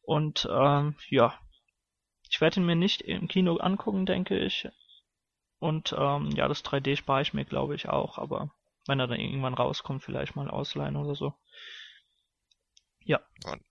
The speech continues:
Speaker 2: ich kenn überhaupt keinen von den The Ring-Filmen, weder Original noch
Speaker 1: Das können
Speaker 2: Remake.
Speaker 1: wir gern mal nachholen.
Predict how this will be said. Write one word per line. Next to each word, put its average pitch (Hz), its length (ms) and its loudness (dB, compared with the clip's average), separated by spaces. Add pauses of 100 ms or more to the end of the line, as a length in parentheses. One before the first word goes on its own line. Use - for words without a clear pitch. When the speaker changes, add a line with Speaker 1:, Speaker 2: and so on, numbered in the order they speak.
(720)
Speaker 2:
ich - 140 -2
kenn 104 120 0
überhaupt 95 240 -2
keinen 101 160 -2
von 98 260 -6
den 95 280 -6
The 92 60 -2
Ring-Filmen, 95 720 -2
weder 95 360 -2 (180)
Original 101 460 0
noch - 340 -10 (180)
Speaker 1:
Das 139 240 4
können 113 40 -4 (140)
Speaker 2:
Remake. 139 40 2
Speaker 1:
wir 131 100 6
gern 131 180 2
mal 123 140 2
nachholen. - 440 -4